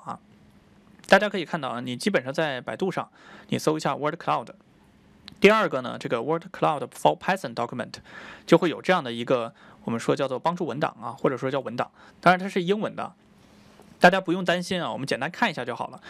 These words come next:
因为绝大部分呢，它不但是有这样的一个介绍，它其实都有代码，所以你只要大概能把它的意思弄清楚，把代码拿过来用就行了哈。那么左侧你可以看到，它就是一些，呃，具体的A P I啊，就是一些，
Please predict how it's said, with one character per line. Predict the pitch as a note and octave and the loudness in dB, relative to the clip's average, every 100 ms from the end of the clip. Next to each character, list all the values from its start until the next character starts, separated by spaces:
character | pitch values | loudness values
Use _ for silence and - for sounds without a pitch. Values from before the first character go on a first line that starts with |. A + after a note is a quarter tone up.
| - - - | -18 -10 0
因 | |
为 | F#3 | 0
绝 | E3 | 0
大 | F3 G3 | -2 -4
部 | E3+ | -2
分 | D#3+ | -2
呢， | C#3 A#2 - - - | -2 -8 -12 -20 0
它 | F3+ E3 | 2 2
不 | C#3+ | 0
但 | D3 G3 | -2 -2
是 | D#3 D#3+ C3+ | -2 -2 -2
有 | A#2 | -4
这 | - C#3+ | -2 -2
样 | C3+ | -2
的 | A#2+ | -4
一 | |
个 | C3 | -4
介 | D#3+ | -2
绍， | D3 F#3 | -2 -4
它 | C3+ | -4
其 | C3+ D#3+ | -6 -6
实 | D#3+ | 2
都 | F3 | 2
有 | C3+ | 2
代 | F3 | -2
码， | C#3+ A#2+ - - - - | -4 -10 -12 -18 -18 0
所 | - | 4
以 | F3 | 4
你 | F#3 | 2
只 | D3 | -4
要 | A#2 | -4
大 | E3+ D3+ | -2 -4
概 | C#3 F#3 E3 | -2 -2 -2
能 | A#2 D3 | -4 -4
把 | B2 | -4
它 | - C3 | -2 -2
的 | C3+ | -2
意 | F3+ A3 | -4 -4
思 | F3 | -4
弄 | B2+ B2+ | -6 -4
清 | C3+ | -6
楚， | B2+ | -4
把 | A#2 | -6
代 | - D#3+ | -2 -4
码 | B2+ | -4
拿 | A2 A2+ | -8 0
过 | E3+ | 0
来 | D3+ | 0
用 | A3+ F#3 | -2 -4
就 | B2 | -6
行 | - | -6
了 | - A#2 | -6 -6
哈。 | A#2 - - - - - - | -8 -14 -20 -18 -18 -18 0
那 | F3+ | 2
么 | F#3+ | 2
左 | F3+ B2+ | 0 -4
侧 | - A3 | 0 -2
你 | D#3 | 0
可 | F3+ | -4
以 | |
看 | - D#3+ | -2 -4
到， | B2 | -4
它 | - | -4
就 | D#3 D#3 | -4 -2
是 | D3+ | -4
一 | |
些， | C#3 C#3+ C#3+ - | 0 0 -2 -6
呃， | A#2+ | -8
具 | - F3 | -2 -2
体 | - | -2
的 | - - | -8 -6
A | C#3 | -4
P | C#3+ | -2
I | D3 C3+ | -4 -6
啊， | G#2 A2 | -8 -8
就 | G#2+ C3 | -4 -4
是 | |
一 | C3+ | -2
些， | C3+ C3 | -2 -2